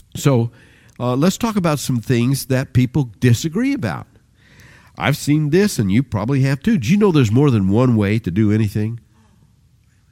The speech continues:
There is more than one way to do anything. Now, some of those are more expensive than others. Maybe you've worked with somebody and you know that they think they've got a solution to it, and you're saying, "Don't buy it here.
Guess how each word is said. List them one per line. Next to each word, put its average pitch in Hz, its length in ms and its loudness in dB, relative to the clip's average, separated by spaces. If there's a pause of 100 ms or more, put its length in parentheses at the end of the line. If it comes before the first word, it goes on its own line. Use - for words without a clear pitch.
(200)
There 113 200 4
is 95 160 0
more 127 240 4
than 147 160 2
one 160 200 0
way 151 200 2
to 143 160 -2
do 151 180 -2
anything. 117 540 -2 (440)
Now, 113 220 0 (240)
some - 480 0
of 143 80 4
those 147 300 4
are 120 100 2
more 123 240 4
expensive 139 640 0
than 165 140 0
others. 208 420 -2 (240)
Maybe 110 300 0
you've 135 220 4
worked 151 260 2
with 151 140 2
somebody 165 640 -2
and 117 280 2
you 156 140 6
know 139 520 2 (200)
that 101 200 -4
they 151 140 0
think 175 240 -2
they've 156 160 0
got 143 220 0
a - 20 -4
solution 135 520 0
to 127 140 2
it, 139 40 0
and 123 80 -6
you're 123 100 0
saying, 110 400 -2 (1200)
"Don't 175 280 0
buy 180 200 -6
it 127 120 -8
here. 175 480 0